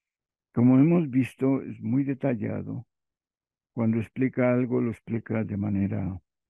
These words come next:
puntual. Tiene una memoria excelente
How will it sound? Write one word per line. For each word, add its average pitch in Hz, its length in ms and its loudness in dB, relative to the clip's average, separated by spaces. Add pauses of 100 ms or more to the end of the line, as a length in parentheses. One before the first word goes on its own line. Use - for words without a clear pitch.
(840)
puntual. 117 920 6 (1400)
Tiene 123 260 6
una 123 220 8
memoria 110 760 2
excelente 110 1000 -2